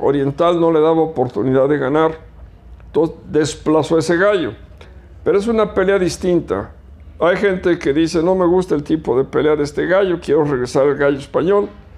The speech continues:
Y son los que están tratando de formar los nuevos clubs, ¿verdad? Eh, le quieren llamar gallo criollo mexicano en ambos. Eh,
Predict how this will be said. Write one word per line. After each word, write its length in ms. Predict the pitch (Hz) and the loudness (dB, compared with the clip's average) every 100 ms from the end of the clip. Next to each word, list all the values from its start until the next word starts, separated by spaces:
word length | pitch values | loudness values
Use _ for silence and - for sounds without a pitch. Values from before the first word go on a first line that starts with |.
| - - - - - - | -20 -20 -20 -20 -20 -10
Y 100 | 135 | -4
son 180 | 196 202 | 0 0
los 100 | 196 | -2
que 60 | |
están 180 | - 185 | -2 -2
tratando 480 | 180 147 165 170 170 | 0 0 0 0 0
de 60 | |
formar 420 | 135 135 139 143 165 | 0 0 2 2 2
los 180 | 151 139 | 2 0
nuevos 420 | 143 143 131 - | 0 0 -2 -6
clubs, 520 | - 143 123 - - - - - - - - - | -2 0 0 -6 -20 -20 -20 -20 -20 -20 -20 -4
¿verdad? 420 | 117 139 175 175 - - | 0 2 2 -2 -12 -8
Eh, 540 | 110 117 117 110 95 127 - - | 0 2 4 2 0 -2 -10 -16
le 120 | - 131 | -10 -4
quieren 340 | 160 170 170 | 0 2 2
llamar 480 | 147 127 151 170 156 | 2 2 2 2 2
gallo 360 | 160 165 151 | 2 2 -2
criollo 340 | - 143 151 143 | -2 0 2 0
mexicano 600 | 147 147 - 208 190 90 - - | -2 -6 -2 0 0 -4 -12 -16
en 200 | - 135 | -8 -2
ambos. 500 | 160 165 180 202 - - - - - - - - - | 0 0 -4 -10 -16 -20 -20 -20 -20 -20 -20 -20 -6
Eh, 420 | 117 123 123 | 0 2 4